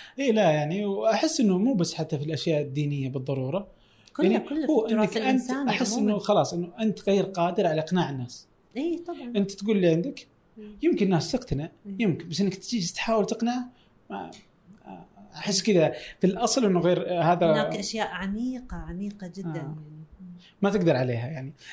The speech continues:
Speaker 1: طيب فيه مرة، آه، وهذه برضو أزمة المثقف، أزمة ال-، الناشط. أنت دعيتي لزيارة طهران من الملحقية الثقافية الإيرانية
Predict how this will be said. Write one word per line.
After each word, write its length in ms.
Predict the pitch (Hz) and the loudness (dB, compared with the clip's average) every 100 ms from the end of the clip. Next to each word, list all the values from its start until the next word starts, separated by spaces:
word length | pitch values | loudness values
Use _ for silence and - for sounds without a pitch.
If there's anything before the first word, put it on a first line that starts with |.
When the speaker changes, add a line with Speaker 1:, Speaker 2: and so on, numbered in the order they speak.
| - | -4
Speaker 1:
طيب 340 | - 170 160 185 | 4 4 4 0
فيه 460 | 160 277 202 170 | 4 6 6 6
مرة، 500 | 156 165 139 151 175 175 _ _ _ _ _ _ _ - - | 6 4 6 4 2 -4 _ _ _ _ _ _ _ -20 -2
آه، 180 | 143 139 | 4 4
وهذه 340 | 147 156 196 165 | 4 4 4 4
برضو 280 | 147 139 | 0 0
أزمة 300 | 151 156 151 135 | -2 -2 -2 -4
المثقف، 520 | 135 123 135 - 147 | -4 -4 -6 -6 -6
أزمة 240 | 143 135 131 | -4 -4 -4
ال-، 260 | 131 135 135 | -10 -8 -6
الناشط. 480 | 135 123 123 170 170 - - - - 175 | -4 -4 -4 -6 -8 -18 -20 -20 -6 -2
أنت 140 | 175 | 0
دعيتي 540 | 175 190 202 170 160 | 0 2 2 2 2
لزيارة 380 | 147 143 147 139 | 0 -2 -2 -2
طهران 460 | 139 - 131 143 143 | -4 -6 -2 0 0
من 60 | |
الملحقية 360 | 139 131 - 139 | -2 -4 -4 -4
الثقافية 400 | 131 - 131 143 | -4 -6 -6 -4
الإيرانية 580 | 131 127 131 127 123 | -4 -4 -2 -2 -4